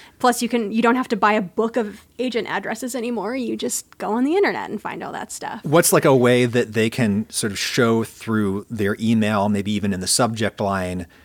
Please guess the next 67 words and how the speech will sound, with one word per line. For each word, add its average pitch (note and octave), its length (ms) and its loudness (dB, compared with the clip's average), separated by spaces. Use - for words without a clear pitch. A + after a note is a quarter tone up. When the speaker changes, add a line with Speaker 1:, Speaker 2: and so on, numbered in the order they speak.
Speaker 2:
that G2+ 180 -4
they, A#2 200 2
they, A2+ 240 -2
that A2+ 220 -4
they A2+ 120 0
know G#2+ 160 4
what G#2 140 0
they're G#2 140 -2
doing? G2 320 -2
They're F#2 100 -4
not F#2+ 220 -2
one F#2+ 180 -4
of, F2+ 220 -8
it's A2+ 160 -6
not, G#2+ 180 -2
you're, G#2+ 140 -4
they're G#2 140 -2
not G#2 160 2
a G2+ 40 0
bot. - 540 0
They're A2+ 140 0
not F#2+ 140 0
an G#2 140 -4
idiot. G2+ 460 -2
Is G2+ 120 -4
there, A2+ 100 2
like, G2+ 140 0
an A#2+ 220 -2
industry A#2+ 440 0
lingo A2 420 2
that A2 120 0
they A2 100 2
can A2+ 180 2
use A2+ 260 4
to A#2+ 100 -2
communicate G#2+ 560 0
that G#2 140 -4
they G#2 120 0
know G2 160 0
what G3 140 -2
they're G2+ 120 2
doing? A#2+ 440 2
Speaker 1:
Um, F4+ 260 6
well, F#4 180 6
some B4 220 4
agents C#4 280 4
will B3 120 2
tell A#3+ 240 4
you, G#3+ 200 2
like, F#3 220 -6
"Put A3 200 -6
this G#3 180 -4
in F#3+ 60 -6
the F#3 60 -6
subject - 400 -8
line," C#3 380 -8
so - 160 -2
that G#3+ 160 -2
they G3 140 -2
can G#3 160 -4
easily G#3 300 -2
weed G3+ 200 -6
through. E3 380 -6
Um, B3+ 300 2
your C#4 200 2
query D#4 440 0
letter E4 500 2